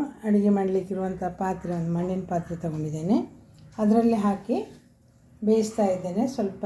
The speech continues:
ನೀರು ಹಾಕ್ಕೊಂಡಿದ್ದೇನೆ, ತುಂಬ ನೀರು ಬೇಡ. ಸ್ವಲ್ಪ ಉಪ್ಪನ್ನು ಹಾಕ್ಕೊಂಡು ಬೇಯಿಸ್ಕೊಳ್ತೇನೆ. ಈಗ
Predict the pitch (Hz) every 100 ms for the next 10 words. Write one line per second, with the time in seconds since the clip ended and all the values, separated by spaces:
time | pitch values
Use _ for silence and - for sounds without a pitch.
0 | 190 196 190 180 170 175 170 170 175 208
1 | 208 175 175 175 180 170 175 170 240 -
2 | - - - _ _ - 262 247 214 214
3 | 214 - 220 202 208 190 185 202 339 -
4 | - - 190 175 - 165 151 170 175 214
5 | 285 - - - _ _ - _ _ -
6 | - - - - - - 240